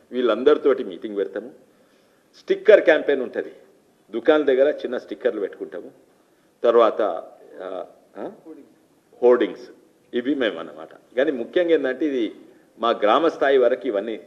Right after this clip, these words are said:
తెలియాలి. And, ఆ, ఒక చాయ్, చాయ్ కానవానికి కూడా లాభం,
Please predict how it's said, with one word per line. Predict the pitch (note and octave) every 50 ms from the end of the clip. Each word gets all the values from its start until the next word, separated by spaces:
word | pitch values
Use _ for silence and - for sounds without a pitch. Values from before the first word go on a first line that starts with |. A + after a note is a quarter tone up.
| - - -
తెలియాలి. | - F#2+ F#2 F#2 E2+ D2+ - - - - _ _ _ _ _ _ _ _ _ _ _ _ _ _ _ _ - -
And, | A2 A2 A2 A2
ఆ, | G#2+ G#2 G#2 - - - -
ఒక | B2+ B2+ - C#3+ B2+ - - - - - - - _ _ _ _ _ _ - -
చాయ్, | B2 C3 D3+ D#3 D#3 D3 C3 - - - - - _ _ -
చాయ్ | B2 C3 D#3 D#3+
కానవానికి | D#3+ E3 D#3 D3+ D3 C#3+ C#3 C3+ B2+ C3+ C3+
కూడా | B2 B2 D3
లాభం, | C3+ A#2 G#2+ G2+ F#2+ F2+ D#2+